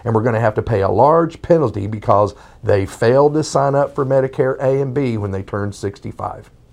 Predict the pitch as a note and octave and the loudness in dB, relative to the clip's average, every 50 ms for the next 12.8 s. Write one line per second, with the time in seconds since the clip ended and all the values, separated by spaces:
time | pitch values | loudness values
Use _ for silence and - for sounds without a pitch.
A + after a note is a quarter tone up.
0 | _ _ - - - - - - - - - B2+ B2+ B2 - E3 D#3+ D#3 D3 - | _ _ -20 -20 -20 -20 -20 -20 -8 0 2 2 2 2 4 2 4 2 2 -2
1 | - - - C#3 D3 F3 G3 F3+ C#3+ A2+ G#2 - - - G#2+ G2+ G2+ G#2+ G#2+ G2+ | -4 0 2 4 4 4 4 2 0 -4 -6 -6 -4 -4 -4 -4 -4 -4 -6 -4
2 | G2+ G2+ G#2 G#2 A#2+ C#3+ D3 D3 - - F#2+ F#2 - - F#2+ G2+ G2+ G2 G2 F#2+ | -4 -4 -2 0 2 2 2 0 0 -2 -4 -2 -2 -2 0 0 -2 -4 -6 -8
3 | - - A2 G#2+ G#2 A2 B2 A2 F#2+ F#2 G2 - - A2 G2+ A2+ D3 E3 D#3 A#2+ | -2 0 2 2 4 4 2 2 0 -2 -6 -8 -4 0 4 6 6 6 6 4
4 | G#2+ G2+ G2+ G2+ G2+ G#2+ - - A2+ G#2 A2 C3 C3 - G#2+ G2 G2 G2 F#2 F#2 | 0 0 -2 -2 -2 -4 -8 -4 -2 0 2 2 0 -2 -4 -4 -4 -4 -4 -6
5 | G2 G2+ B2 C#3 A2+ F#2+ G2 G2 G#2 A#2+ C3+ C#3 C3+ F#2+ D2+ - _ _ _ - | -4 -2 -2 -2 -2 -2 -4 0 2 2 2 2 0 -6 -14 -16 _ _ _ -20
6 | - - - - - - - - G3+ B3 C4 C#4+ A3 D3+ - - D#3+ G3 A3 - | -20 -20 -20 -20 -20 -12 -4 0 2 2 2 2 2 0 2 2 2 2 2 2
7 | - F#3 G3 F#3+ - - - A2 G2+ G#2+ G#2+ G#2+ - C#3+ B2 B2 B2+ A#2 - F3+ | 2 2 2 2 -2 -4 -2 0 2 2 0 0 -2 -2 -2 -2 -2 -2 0 2
8 | F#3+ - A#2 A2 - - - - E3 D#3+ F3+ G3+ F#3+ C#3 G2 G#2 G2+ G2 G2+ G#2 | 2 4 2 0 -4 -6 -2 2 4 4 6 4 2 0 -2 -4 -4 -4 -4 -4
9 | G2+ A2 G2+ A2+ C#3+ D#3+ - - G#2+ G2+ A2 G#2+ G2+ F#2+ G2 G2+ - D3 D3 - | -2 0 0 2 0 0 -2 -6 -6 -4 -2 -2 -2 -4 -6 -4 -4 -4 -2 -2
10 | C#3 A2 G2 - F#2+ F#2+ F#2 G#2 C#3 F3+ F3+ - F#3 F3+ - F3 E3+ E3 - F3 | -2 -2 -2 -2 -4 -2 0 2 0 0 0 -2 -6 -4 -2 -2 -2 -2 -4 -6
11 | E3+ - E3+ D#3 C3+ A2 G#2 G2 G2 - B2+ A2 - - - - - - - D#3 | -4 -2 -2 0 0 0 0 0 0 -2 -4 -8 -8 -10 -12 -12 -10 -4 -2 -2
12 | F#3 F3+ A#2+ F#2 - - D3 D#3 F3+ F3+ - - - F#2+ - | 0 0 -2 -6 -6 -4 -2 -2 -2 -2 -4 -8 -14 -14 -14